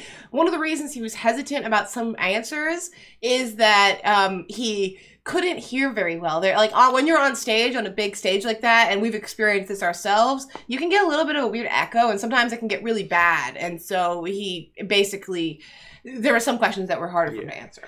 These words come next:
Speaker 2: He kind of left the door open for Bittersteel ma-, having kids, but he said, "I don't think so."
Speaker 1: Yeah.
Speaker 2: But I, I think we can close the door on that unless we get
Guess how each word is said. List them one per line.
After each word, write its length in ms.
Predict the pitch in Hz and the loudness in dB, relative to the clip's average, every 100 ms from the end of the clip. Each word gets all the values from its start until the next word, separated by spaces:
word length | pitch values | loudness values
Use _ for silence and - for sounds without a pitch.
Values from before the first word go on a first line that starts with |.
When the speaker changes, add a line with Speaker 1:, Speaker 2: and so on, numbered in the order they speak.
| - | 2
Speaker 2:
He 120 | 208 | 2
kind 600 | - - 180 226 240 214 | 4 0 6 10 12 10
of 120 | 190 | 10
left 260 | 165 175 170 | 10 8 8
the 60 | |
door 320 | 156 185 175 156 | 6 8 10 10
open 320 | 151 151 143 | 8 8 6
for 180 | 151 - | 4 6
Bittersteel 500 | 143 139 147 143 131 | 6 6 4 4 4
ma-, 320 | 131 135 139 | 4 4 4
having 260 | 139 143 | 4 4
kids, 180 | 143 151 | 4 4
but 180 | 123 131 | 4 2
he 60 | 127 | 2
said, 220 | - 131 | 0 2
"I 80 | 135 | 4
don't 200 | 131 117 | 0 -2
think 240 | - 170 190 | 0 0 2
so." 380 | - 214 220 214 | 6 6 6 4
Speaker 1:
Yeah. 320 | 214 175 156 | -2 0 2
Speaker 2:
But 140 | 156 175 | 6 8
I, 240 | 180 165 | 8 8
I 180 | 147 160 | 6 4
think 260 | 160 175 156 | 6 6 6
we 100 | 156 | 6
can 240 | 151 135 | 6 2
close 300 | - 160 151 | 6 6 6
the 40 | |
door 280 | 143 151 147 | 6 8 8
on 100 | 139 | 8
that 200 | 139 131 | 6 4
unless 600 | 127 135 139 151 147 - | 2 2 6 6 6 2
we 300 | 131 135 120 | 0 0 -2
get 480 | 104 135 123 123 - | 2 4 4 0 -8